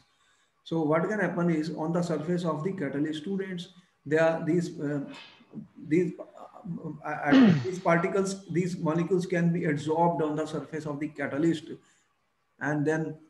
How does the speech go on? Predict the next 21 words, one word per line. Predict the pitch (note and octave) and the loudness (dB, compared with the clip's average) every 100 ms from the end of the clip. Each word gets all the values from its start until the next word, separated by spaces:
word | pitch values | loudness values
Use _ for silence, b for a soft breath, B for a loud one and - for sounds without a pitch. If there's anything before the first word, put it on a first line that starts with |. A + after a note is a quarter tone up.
| _ C#3 | _ -2
the | C#3 | 2
bond | C#3+ D#3+ E3+ - - | 2 2 -2 -6 -10
of, | D#3 D#3 - - | -8 -8 -10 -2
for | D3+ | 0
example, | D#3+ D3+ C#3+ D#3+ | 2 0 0 0
hydrogen | C#3 C#3 D#3+ E3 E3 E3 - - _ | 2 4 4 2 2 0 -6 -20 _
can | D#3+ E3 | -2 0
get | D3 D3+ | 2 2
adsorbed | D3+ C#3 C#3+ D3 D3 | 0 0 2 2 2
on | D3 | 0
the | D3 | 0
surface | D3 C#3 C#3 C#3 | -2 -4 -6 -6
of | D3 | -4
iron, | C#3 C#3 D3+ D3+ | -2 -2 -4 -6
student, | F3+ F3 F#3 D#3 | -4 -2 -2 -4
and | - C#3+ C#3+ | -6 -4 -2
then | C#3+ D3 C3 - - | -2 -2 -4 -8 -6
further | C#3+ B2+ C#3+ | -4 -2 -2
reaction | C#3 B2 - C#3 | -2 -6 -8 -8
will | C3+ A#2+ | -6 -6
take | A#2 | -8